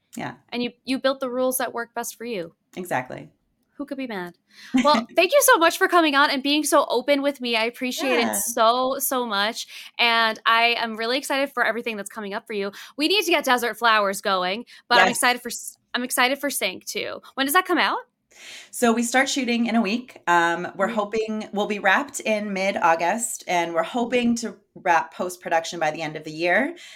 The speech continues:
Speaker 1: That's just
Speaker 2: Okay.
Speaker 1: kinda depending on our editor's schedule and everything as well, but we'd love to start getting it into festivals beginning of next year.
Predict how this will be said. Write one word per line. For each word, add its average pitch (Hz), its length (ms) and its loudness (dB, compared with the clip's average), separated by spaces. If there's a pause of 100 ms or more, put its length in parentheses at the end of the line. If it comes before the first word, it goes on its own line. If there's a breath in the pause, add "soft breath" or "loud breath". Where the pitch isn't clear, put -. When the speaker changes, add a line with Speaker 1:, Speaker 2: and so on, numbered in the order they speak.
(220 loud breath)
Speaker 1:
That's 202 200 2
just 196 160 -2
Speaker 2:
Okay. 175 100 -4
Speaker 1:
kinda 185 340 0
depending 381 380 -4
on 370 100 0
our 359 60 2
editor's 240 400 0
schedule 214 300 -2
and 202 100 -2
everything 185 380 -6
as 165 120 -12
well, 190 400 4
but 180 220 2
we'd 185 140 -10
love 214 300 4
to 226 60 -4
start 202 220 -2
getting 185 220 -2
it 175 60 -6
into 175 140 -6
festivals 160 520 -4
beginning 139 340 -4
of 143 100 -12
next - 300 -10
year. 233 240 -12